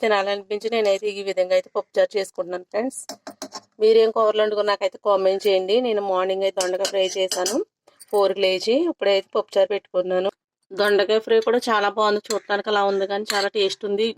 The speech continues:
ఎగ్ వేసి బట్టి ఫ్రై చేసేసి అనమాట, చాలా బాగా కుదిరింది. మార్నింగ్ ఫోర్ లేచి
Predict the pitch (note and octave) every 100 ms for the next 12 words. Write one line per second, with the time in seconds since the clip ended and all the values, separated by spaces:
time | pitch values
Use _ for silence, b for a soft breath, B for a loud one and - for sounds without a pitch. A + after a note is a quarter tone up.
0 | G3+ F#3+ F3+ G3 F#3+ G3+ - - G#3 F#3+
1 | G#3 G3 - G3 F#3+ F#3 G#3 - G#3+ G3
2 | F3+ F#3+ F#3 F#3 F#3+ F#3+ F#3 F#3 C4+ E4
3 | B B B - F#3+ G3 G#3+ - G3 G3
4 | G3 G3 G#3+